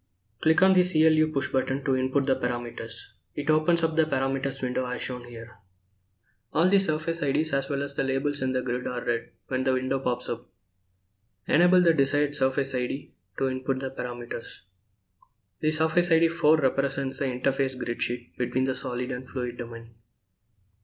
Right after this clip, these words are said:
The surface I D can be found from the Show or Hide Slices section. Since the fluid boundary is an internal sheet in the grid, the direction for clustering has to be chosen. In this case, the positive side for the interface grid sheet is selected.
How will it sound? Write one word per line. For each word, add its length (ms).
The 120
surface 380
I 60
D 100
can 180
be 80
found 300
from 160
the 100
Show 220
or 160
Hide 280
Slices 380
section. 380
Since 220
the 100
fluid 320
boundary 340
is 140
an 100
internal 380
sheet 260
in 140
the 100
grid, 300
the 100
direction 460
for 180
clustering 400
has 220
to 80
be 120
chosen. 420
In 140
this 180
case, 360
the 140
positive 460
side 240
for 100
the 80
interface 500
grid 220
sheet 220
is 160
selected. 460